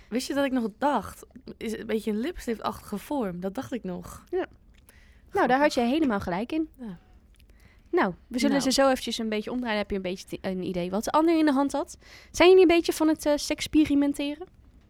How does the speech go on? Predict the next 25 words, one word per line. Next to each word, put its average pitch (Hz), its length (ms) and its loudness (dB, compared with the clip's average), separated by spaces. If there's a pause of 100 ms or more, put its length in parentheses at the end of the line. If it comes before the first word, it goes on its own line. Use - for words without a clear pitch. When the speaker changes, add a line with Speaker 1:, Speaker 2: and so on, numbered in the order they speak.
(560)
Speaker 1:
Met, 202 220 -4
eh, 214 120 0
speeltjes 240 640 -2
en 226 120 -2
zo? 226 360 -2 (380)
Speaker 2:
Ja. 240 260 0 (580)
Speaker 1:
Ehm, 202 1160 -2 (760)
ik 196 220 -6
heb, 190 240 -4
eh, 180 480 -4 (240)
één 202 340 -2
ding. 190 460 -4
Voor - 140 -8
de 196 60 -4
rest 185 160 -10
niet 185 140 -10
zo 185 200 -10
heel, 185 360 -4
eh, 175 180 -4 (200)
sick - 360 -12
of 180 100 -14
zo. 175 360 -12 (600)
Speaker 2:
En 247 100 0
jij, 247 220 6
Vince? 320 320 -4